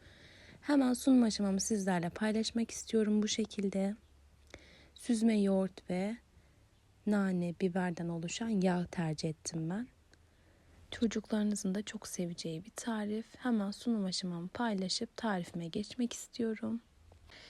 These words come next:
Yoğurma kabımın içerisine dört su bardağı unumu ekledim. Bir tatlı kaşığı da tuzumu ilave ettim.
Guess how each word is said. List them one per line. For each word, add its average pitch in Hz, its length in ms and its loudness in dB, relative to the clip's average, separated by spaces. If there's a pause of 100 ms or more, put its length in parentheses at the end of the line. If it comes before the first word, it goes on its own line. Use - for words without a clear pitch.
(160)
Yoğurma 262 340 10
kabımın 214 400 2
içerisine 202 540 0
dört 240 200 2
su - 180 -6
bardağı 170 480 0
unumu 208 280 2
ekledim. 220 640 0 (460)
Bir 262 180 2
tatlı - 320 -2
kaşığı 175 400 -2
da 160 100 0
tuzumu 208 440 -2
ilave 202 460 0
ettim. 226 520 0